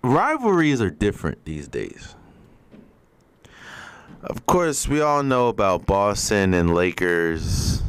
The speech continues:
or Boston and Philly. We know about, as we saw this year in the playoffs, the Yankees and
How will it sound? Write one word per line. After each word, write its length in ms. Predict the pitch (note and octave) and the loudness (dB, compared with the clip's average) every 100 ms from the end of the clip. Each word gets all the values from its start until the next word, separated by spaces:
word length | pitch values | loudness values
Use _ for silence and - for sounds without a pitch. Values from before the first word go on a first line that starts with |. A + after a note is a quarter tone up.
| - | -4
or 120 | - D2+ | -4 -2
Boston 460 | E2+ F2 E2 - | 0 -2 -4 -4
and 100 | D#2 | -4
Philly. 480 | - G2 F2 F2+ F#2 - - - - - | -2 -2 0 0 -2 -8 -20 -20 -20 -2
We 100 | A2+ | 2
know 200 | A2+ G#2+ | 4 2
about, 460 | F#2+ G2 F2+ D2+ - - - - _ - _ _ _ _ - | 2 0 0 -2 -8 -20 -20 -20 _ -20 _ _ _ _ -4
as 220 | F#2+ F2+ | -2 -2
we 120 | G2+ | -4
saw 540 | - G#2+ G2 F#2+ F2+ E2+ - - - - _ _ - - | -2 -2 0 2 0 -2 -12 -20 -20 -20 _ _ -10 -10
this 380 | - G2+ G2 - | -2 -2 -2 -2
year 380 | G2+ F#2+ F#2 - - - - - - _ - - _ _ _ _ | 0 2 0 -2 -14 -20 -20 -20 -20 _ -20 -20 _ _ _ _
in 140 | G2 | 0
the 80 | G2 | 2
playoffs, 640 | - G#2 G2+ F#2+ F#2+ F2+ | 2 2 4 4 2 0
the 100 | F#2+ | 0
Yankees 420 | G2 G2 G2 G2 F2 | 2 2 0 0 2
and 460 | F2 E2+ F2 - | 2 2 0 -2